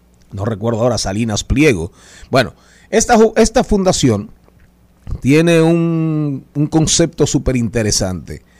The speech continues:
Ellos dicen, ellos promueven videos, ¿de acuerdo? Que se hacen virales con figuras famosas. Y entonces es, el concepto es más o menos cosas importantes dichas por gente importante.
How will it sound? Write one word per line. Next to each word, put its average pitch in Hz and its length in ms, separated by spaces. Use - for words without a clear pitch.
Ellos 135 340
dicen, 165 560
ellos 113 420
promueven 135 640
videos, 127 680
¿de 92 80
acuerdo? 165 480
Que 196 140
se 208 120
hacen 147 260
virales 98 540
con 151 140
figuras 160 460
famosas. - 600
Y 131 120
entonces 156 600
es, 131 260
el 135 140
concepto 185 680
es 196 200
más 165 260
o 180 80
menos 160 480
cosas 196 400
importantes 170 1000
dichas 165 520
por 107 200
gente 147 380
importante. 85 720